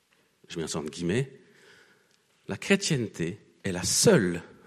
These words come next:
avec une culture du travail. Dans toutes les autres, travailler est une malédiction. Parce que qu'est-ce que ce serait bien de pouvoir juste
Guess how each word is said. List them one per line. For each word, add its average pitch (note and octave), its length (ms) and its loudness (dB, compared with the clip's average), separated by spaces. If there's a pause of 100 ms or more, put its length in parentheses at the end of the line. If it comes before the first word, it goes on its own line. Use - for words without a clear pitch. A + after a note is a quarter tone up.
avec F#2 260 -6
une F#2 140 -10
culture F#2+ 640 -8 (260)
du F2+ 80 -6
travail. D#2+ 540 -8 (640)
Dans D2 80 -14
toutes - 220 -6
les A#2+ 140 2
autres, - 440 -4 (520)
travailler G#2+ 640 -4 (300)
est A#2+ 180 -8
une C3 100 -4
malédiction. B2+ 680 -6 (340)
Parce - 200 -8
que F#2+ 80 -12
qu'est-ce - 340 -4
que C#3+ 120 -2
ce - 120 -2
serait G2 240 -4
bien B2 160 0
de A#2+ 100 2
pouvoir F#2 320 -2
juste C3 300 -6